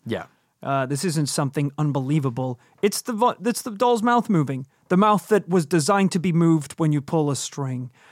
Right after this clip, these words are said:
Speaker 2: Uh, I'm the same as you, Kit. I think, uh, I think this, this footage is very cool, very convincing, but there's, it's too unreliable.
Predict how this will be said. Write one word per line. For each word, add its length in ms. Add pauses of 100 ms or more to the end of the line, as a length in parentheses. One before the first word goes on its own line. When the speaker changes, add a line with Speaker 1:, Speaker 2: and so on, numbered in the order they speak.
(260)
Speaker 2:
Uh, 280
I'm 180
the 60
same 260
as 120
you, 140
Kit. 260
I 120
think, 340
uh, 220 (400)
I 100
think 220
this, 240
this 180
footage 320
is 140
very 320
cool, 480 (180)
very 220
convincing, 800 (440)
but 420
there's, 500 (600)
it's 200
too 260
unreliable. 680